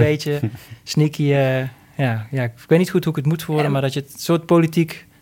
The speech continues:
Speaker 2: spel kan het
Speaker 3: Ja,
Speaker 2: soms zijn.
Speaker 3: en probeer je er ook aan te denken van, als je dat dan zo aanvraagt, dat je het ook een beetje, eh, als een positief ding voor die gemeente formuleert. Zeg je dan ook van, "Nou, het is, we, we proberen die prachtige stadsgezicht van Urk gewoon ook heel mooi," nee, oké,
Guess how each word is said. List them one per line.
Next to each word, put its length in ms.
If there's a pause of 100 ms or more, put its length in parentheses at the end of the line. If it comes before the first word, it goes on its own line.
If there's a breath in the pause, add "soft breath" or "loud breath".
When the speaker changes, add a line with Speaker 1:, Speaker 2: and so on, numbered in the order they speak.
Speaker 2:
spel 280
kan 120
het 100
Speaker 3:
Ja, 80
Speaker 2:
soms 140
zijn. 300
Speaker 3:
en 100
probeer 280
je 60
er 100
ook 140
aan 120
te 120
denken 380
van, 340
als 160
je 60
dat 120
dan 100
zo 180
aanvraagt, 480
dat 120
je 60
het 100
ook 100
een 60
beetje, 360 (340 loud breath)
eh, 260
als 120
een 120
positief 440
ding 240
voor 160
die 120
gemeente 680 (220)
formuleert. 500
Zeg 140
je 60
dan 80
ook 60
van, 140
"Nou, 140
het 100
is, 100 (160)
we, 140
we 120
proberen 400
die 120 (120)
prachtige 680 (520 loud breath)
stadsgezicht 720
van 160 (100)
Urk 300
gewoon 420 (280)
ook 140
heel 200
mooi," 200
nee, 120
oké, 200